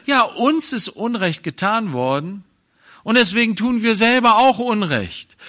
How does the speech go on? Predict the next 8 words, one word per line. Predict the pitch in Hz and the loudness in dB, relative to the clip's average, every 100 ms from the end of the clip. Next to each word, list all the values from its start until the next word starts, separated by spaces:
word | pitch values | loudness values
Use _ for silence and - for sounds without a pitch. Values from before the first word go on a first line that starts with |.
| - | -4
und | - 220 | 0 2
sind | 262 233 190 | 2 0 0
genauso | 190 190 240 247 254 220 202 165 | 0 2 2 2 2 2 0 0
wie | 190 | 0
unsere | 190 185 156 160 | 0 -2 -2 -2
Väter | - 165 165 170 139 113 - - _ | 0 0 2 0 -2 -4 -8 -20 _
und | 131 135 | -6 -2
Mütter. | 143 156 104 85 | -2 -2 -6 -8